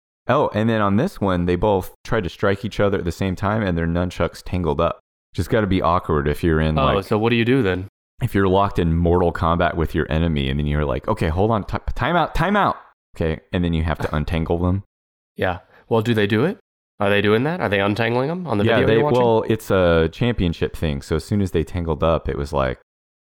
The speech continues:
Speaker 1: you
Speaker 2: Oh,
Speaker 1: know,
Speaker 2: okay. It's a
Speaker 1: someone blew
Speaker 2: sport,
Speaker 1: the
Speaker 2: friendly
Speaker 1: whistle.
Speaker 2: competition.
Speaker 1: Yeah,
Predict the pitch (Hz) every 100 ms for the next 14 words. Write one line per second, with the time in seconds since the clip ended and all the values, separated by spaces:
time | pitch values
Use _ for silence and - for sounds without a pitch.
0 | _ _ _ - 107 98 95 82 107 -
1 | 101 123 110 120 110 95 87 143 139 101
2 | 80 113 113 110 98 101 95 98 98 101